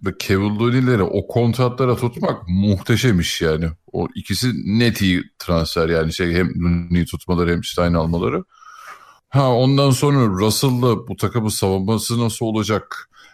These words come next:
E, tabii ki de Durant'ten sonra, e, o tavan bayağı bir aşağı inmiş olacak.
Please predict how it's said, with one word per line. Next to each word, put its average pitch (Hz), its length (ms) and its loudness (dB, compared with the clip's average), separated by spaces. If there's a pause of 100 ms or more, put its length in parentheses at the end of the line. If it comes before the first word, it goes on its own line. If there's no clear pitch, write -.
(120)
E, - 60 -6
tabii 101 300 0
ki 95 120 -2
de 92 200 0 (600)
Durant'ten 90 480 0
sonra, 90 500 0
e, 85 680 -4 (100)
o 87 200 -4
tavan 92 380 0 (280)
bayağı 85 300 2
bir 110 160 0 (120)
aşağı 98 340 0
inmiş 95 300 0
olacak. 90 540 -4